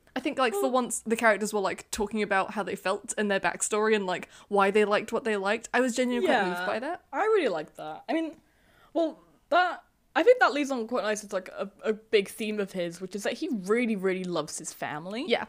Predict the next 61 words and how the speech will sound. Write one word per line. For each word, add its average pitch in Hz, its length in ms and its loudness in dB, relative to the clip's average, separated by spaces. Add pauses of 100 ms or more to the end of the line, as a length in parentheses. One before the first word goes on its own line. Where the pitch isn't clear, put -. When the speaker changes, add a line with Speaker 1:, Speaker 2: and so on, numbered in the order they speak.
Speaker 1:
he's 359 200 4
the, 330 140 0
he's 302 160 -2
the 285 80 -6
family 120 300 -4
boy. - 400 -12
Speaker 2:
Yeah. 202 460 -2 (680)
Speaker 1:
He 247 120 -2
wants 269 240 2
them 254 140 0
to 240 100 -2
stay 208 200 2
together. - 520 -6 (440)
Speaker 2:
Yeah, 196 300 2 (100)
yeah. - 240 -4 (100)
And, 269 180 4
like, 240 300 2 (240)
he 359 140 6 (140)
is, 302 260 -2 (400)
like, 240 200 0
the 247 160 6
biggest 285 520 0
Icarus 208 400 2
stan 151 500 -2
for, 196 120 -2
like, 196 160 4
especially 285 360 2
the 254 40 0
last 233 240 2
half 208 220 -2
of 180 80 -8
the 185 40 -4
movie. 180 220 -4
He, 339 140 4
like, - 160 2
stans 196 640 0
Icarus, 175 320 -6
calling 202 280 0
him 180 120 -4
boss, 160 400 0
like, 147 180 -4
asking 170 320 2
his 175 140 -4
opinion. 175 440 -4
"I'm, 160 240 -4
I'm 196 140 0
always 208 300 10
Speaker 1:
Oh, 202 60 4
Speaker 2:
with 196 200 6
you," 370 60 2
Speaker 1:
yeah, 381 80 2
Speaker 2:
that 359 160 6
Speaker 1:
he - 40 -10
does 359 200 0
Speaker 2:
whole 302 80 0
Speaker 1:
have - 100 -2
that 220 120 4
Speaker 2:
thing. 196 80 -8
Speaker 1:
moment, 175 320 -6
yeah. 254 300 -4
Speaker 2:
Yeah. 180 300 2